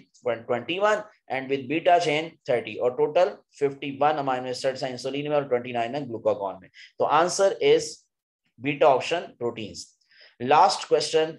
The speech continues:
question number forty, which group of hormones is made up of amino acids and their derivatives? आसान सा क्वेश्चन है, अगर आपको केमिकल नेचर याद है जी हार्मोन्स की, तो vasopressin और antidiuretic हार्मोन पॉलीपेप्टाइड नेचर के हैं।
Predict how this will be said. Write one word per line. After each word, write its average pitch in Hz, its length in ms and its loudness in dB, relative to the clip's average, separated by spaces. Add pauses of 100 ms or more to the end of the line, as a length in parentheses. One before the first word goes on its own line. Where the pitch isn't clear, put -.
(340)
question 139 220 -2
number 156 180 2
forty, 147 400 -2 (400)
which 185 200 2
group 185 240 -2
of 190 140 4
hormones 160 480 2
is 143 220 -8
made 139 140 2
up 151 160 4
of 151 140 2
amino 131 360 -2
acids 160 400 0
and 131 420 -10
their 135 280 4 (240)
derivatives? 117 720 0
आसान 123 300 -4
सा 143 140 -2
क्वेश्चन 151 380 -2
है, 160 140 -2 (280)
अगर 143 180 2
आपको 147 240 4
केमिकल 143 400 0
नेचर 139 280 -4
याद 135 400 2
है 156 60 6
जी 165 120 -6
हार्मोन्स 143 420 -2
की, 147 140 -16
तो 143 120 -2
vasopressin 147 680 0
और 143 160 -4 (100)
antidiuretic 139 720 0
हार्मोन 139 400 -2
पॉलीपेप्टाइड 160 680 0
नेचर 107 240 -10
के - 180 -14
हैं। 90 180 -14